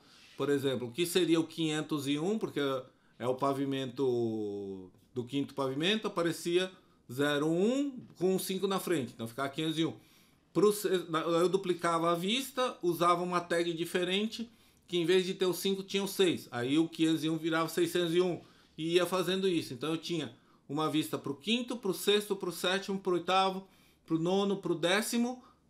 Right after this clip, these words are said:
a partir da mesma vista. A única coisa que mudava eram os tags de identificação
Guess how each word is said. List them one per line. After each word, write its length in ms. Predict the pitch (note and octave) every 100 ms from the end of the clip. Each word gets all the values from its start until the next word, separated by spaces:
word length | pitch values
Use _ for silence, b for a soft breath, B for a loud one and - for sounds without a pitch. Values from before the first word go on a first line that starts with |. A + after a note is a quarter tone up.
| -
a 100 | E3+
partir 460 | - E3+ E3+ F#3
da 140 | F#3 F#3+
mesma 360 | F#3 F#3 G3+
vista. 340 | F#3+ E3 - C#3
A 40 |
única 220 | D#3+ E3
coisa 300 | E3+ E3+ D#3+
que 100 | -
mudava 540 | E3 D#3+ D#3+ E3+ F#3 F#3+ b b
eram 460 | - D3 D#3 E3 E3+ -
os 160 | D#3+ -
tags 500 | - D3+ D#3 D#3+ D#3
de 160 | D3+
identificação 1000 | D#3+ D#3 D3+ - D3+ D#3 D3+ D3+ C#3+ D3